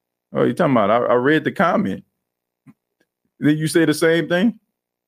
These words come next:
Okay. Let's see. Anything and everything is a step down from Sean Payton. He's the greatest offensive coach of all time. And, uh, we have a defensive head coach.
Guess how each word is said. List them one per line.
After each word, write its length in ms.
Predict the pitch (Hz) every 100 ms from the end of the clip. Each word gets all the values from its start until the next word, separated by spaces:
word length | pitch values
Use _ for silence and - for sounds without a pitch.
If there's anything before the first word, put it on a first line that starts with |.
| _ _ _ _ _ _ _ _ -
Okay. 460 | 117 120 104 107 113 _ _ _ _ _ -
Let's 220 | 110 110
see. 360 | 104 95 87 -
Anything 600 | 127 139 143 135 131 127
and 540 | 110 113 110 104 107 - _ -
everything 560 | 123 123 127 117 117
is 160 | 110 104
a 100 | 98
step 300 | - 127 120
down 260 | 117 117 113
from 120 | 101
Sean 320 | - 113 104
Payton. 420 | 123 113 95 92 _ _
He's 180 | - 113
the 80 | 107
greatest 340 | 104 117 110 104
offensive 400 | 113 123 104 101
coach 240 | 120 104
of 100 | 95
all 200 | 110 101
time. 440 | - 123 107 98 - _ _ -
And, 460 | 104 101 98 95
uh, 220 | 95 95 95
we 220 | 110 117
have 260 | 117 110
a 120 | 104 101
defensive 520 | 107 117 117 104 101
head 260 | 110 101
coach. 300 | - 110 95